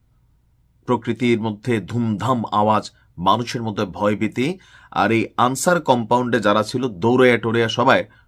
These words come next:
রুম থেকে বের হয়েছে যে কোথায় কি ঘটে গেল। গোপালগঞ্জ শহরের বেদগ্রাম এলাকা, এখানে আনসার ব্যাটালিয়ন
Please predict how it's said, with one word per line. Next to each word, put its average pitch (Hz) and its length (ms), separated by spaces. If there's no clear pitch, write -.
রুম 117 280
থেকে 131 280
বের 104 200
হয়েছে 107 260
যে 101 240
কোথায় 143 300
কি 123 160
ঘটে 98 300
গেল। 82 160
গোপালগঞ্জ 185 580
শহরের 147 480
বেদগ্রাম 131 760
এলাকা, 90 380
এখানে 143 420
আনসার 151 540
ব্যাটালিয়ন 123 580